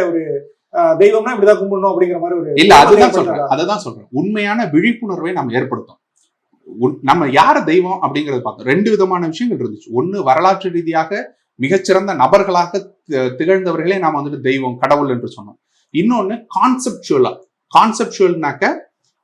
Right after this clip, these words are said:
Speaker 2: ஒரு உருவகப்படுத்தி அந்த உருவத்தை வந்துட்டு நம்ம உருவகத்தை வந்துட்டு நம்ம கடவுள் அப்படின்னு சொன்னோம்.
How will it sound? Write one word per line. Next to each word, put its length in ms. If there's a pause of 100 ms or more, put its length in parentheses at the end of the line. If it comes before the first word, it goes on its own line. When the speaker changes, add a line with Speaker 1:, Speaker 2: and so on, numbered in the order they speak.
(140)
Speaker 2:
ஒரு 280
உருவகப்படுத்தி 800 (200)
அந்த 220 (140)
உருவத்தை 400
வந்துட்டு 280
நம்ம 280
உருவகத்தை 600
வந்துட்டு 260
நம்ம 200 (120)
கடவுள் 360
அப்படின்னு 340
சொன்னோம். 220